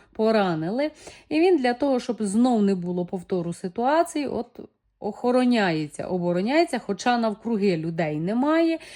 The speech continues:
йому нічого не загрожує, но от є такий момент в житті, коли людина, наприклад, відгоражується від суспільства, не хоче спілкуватися, не хоче комунікувати з людьми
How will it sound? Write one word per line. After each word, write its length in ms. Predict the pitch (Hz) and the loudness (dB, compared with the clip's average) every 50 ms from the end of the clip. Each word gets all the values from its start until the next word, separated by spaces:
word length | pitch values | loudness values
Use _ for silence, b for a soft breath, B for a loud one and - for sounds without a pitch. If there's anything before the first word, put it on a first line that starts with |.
| B B B B B B | B B B B B B
йому 460 | - 202 214 220 277 277 294 302 294 | -6 -4 -2 0 2 4 4 6 6
нічого 720 | 269 247 247 247 247 269 302 311 - - - 247 214 190 | 6 6 8 8 8 6 6 4 2 0 0 2 2 2
не 140 | 185 180 180 | 2 2 0
загрожує, 800 | 170 170 190 190 190 220 277 320 370 392 349 359 349 330 311 269 | 0 0 -2 -2 0 0 2 2 2 2 4 2 2 4 4 2
но 360 | 226 226 233 254 294 311 285 | 2 0 0 2 2 2 2
от 160 | 240 - - | 0 -2 -4
є 240 | 190 202 220 254 262 | -6 -4 -2 -2 -4
такий 360 | 262 - 180 175 - - 196 | -4 -4 -8 -8 -6 -6 -4
момент 420 | 190 196 208 208 208 196 185 180 160 | -2 -2 0 0 0 0 -2 -2 -4
в 40 | |
житті, 320 | 160 180 190 - - 320 320 | -6 -8 -10 -8 -8 -10 -8
коли 260 | - - 196 196 208 | -6 -6 -4 -4 -4
людина, 480 | 202 190 190 170 226 269 277 269 262 254 B B B B B | -4 -4 -4 -2 0 0 0 0 -2 -4 B B B B B
наприклад, 400 | - - - 262 - 233 202 - - | -12 -12 -12 -6 -4 -4 -4 -4 -6
відгоражується 1080 | 208 190 170 170 202 214 208 196 180 170 151 139 160 165 165 156 147 - - 160 156 | -6 -4 -4 -2 0 0 2 2 2 0 -2 -6 -8 -8 -8 -10 -10 -10 -10 -8 -6
від 240 | 165 160 156 - B B B B B B _ | -6 -8 -8 -12 B B B B B B _
суспільства, 640 | - 262 247 - - 403 403 392 - - 277 262 240 | -10 -10 -10 0 2 2 2 2 -4 -4 -2 0 0
не 120 | 220 214 | 0 -2
хоче 280 | 214 - 190 175 - 170 | -2 -4 -8 -8 -8 -14
спілкуватися, 840 | - _ - 208 202 - 269 302 330 339 339 - 269 - - 240 226 | -14 _ -12 -12 -10 -6 -2 0 0 0 0 -2 -8 -4 -2 -2 0
не 120 | 208 202 | 0 -2
хоче 280 | 190 - 202 180 - 180 | -2 -4 -6 -6 -6 -8
комунікувати 720 | - 185 185 190 190 190 - - 190 180 170 165 - 185 | -6 -4 -2 -2 -2 -2 -4 -2 -2 -2 -2 -4 -6 -10
з 80 | 180 196 | -10 -8
людьми 360 | 233 247 269 294 339 339 349 | -6 -4 0 2 2 2 2